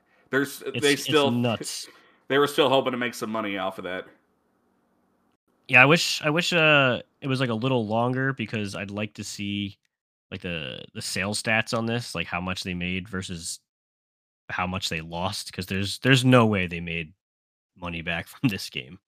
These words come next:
Speaker 1: Oh, absolutely not. <laughs> Okay, so I'm looking at the Wikipedia article, and under reception, it has, like, a little clip of a cutscene, and it specifically says, "This cutscene from Rise of Kong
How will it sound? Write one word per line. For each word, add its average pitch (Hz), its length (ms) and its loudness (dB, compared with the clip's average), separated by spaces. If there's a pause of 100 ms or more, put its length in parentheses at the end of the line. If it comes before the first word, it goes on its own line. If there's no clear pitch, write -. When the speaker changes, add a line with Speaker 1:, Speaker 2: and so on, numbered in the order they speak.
(360)
Speaker 1:
Oh, 123 160 6
absolutely 98 520 0
not. 87 280 -10 (1000)
<laughs> 214 600 2 (1040)
Okay, 160 340 8
so 143 160 8
I'm 139 100 6
looking 151 280 0
at 139 100 -2
the 120 80 -4
Wikipedia 113 600 -4
article, 98 520 -2
and 104 160 -6
under 135 240 0
reception, 107 640 -2
it 101 140 -6
has, 113 200 0
like, 110 140 -4
a 104 40 -8
little 101 180 -4
clip - 420 -2
of 101 160 -6
a 90 60 -6
cutscene, 87 640 -10 (280)
and 113 140 0
it 113 60 -4
specifically 135 580 0
says, 110 260 -2
"This 175 220 0
cutscene 120 480 -4
from 92 200 -6
Rise 104 220 -2
of 98 60 -8
Kong 110 380 2